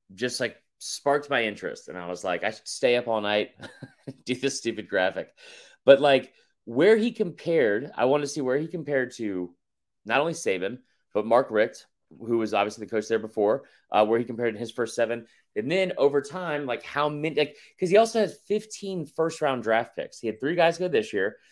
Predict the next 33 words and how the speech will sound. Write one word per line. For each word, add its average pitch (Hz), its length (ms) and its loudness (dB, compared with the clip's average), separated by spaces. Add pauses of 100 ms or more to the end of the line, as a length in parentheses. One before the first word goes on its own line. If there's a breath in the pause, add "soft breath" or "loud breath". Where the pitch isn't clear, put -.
(200 soft breath)
which 113 140 -10
gives 127 140 0
him 110 100 -4
ten, 143 340 -4
or 131 60 2
I'm 117 100 0
sorry, 110 220 -2
eight 131 180 0
in 135 60 -10
the 147 60 -4
last 131 240 -2
two 160 80 -8
years. 90 220 -2 (380)
Um, 104 280 4
he's 113 100 -6
had 139 180 0 (120)
fifteen, 165 760 -2 (260)
uh, 101 200 4
first 147 200 0
round 147 120 0
draft 120 240 4
picks 107 200 -4
in 101 80 -6
his 104 120 -6
first 104 260 -2
seven 104 240 0
years. - 280 -6 (640 soft breath)
And 120 280 2
I 107 80 2
wanted 127 320 4
to 143 60 -4
see, 151 300 -2
like, 113 260 -2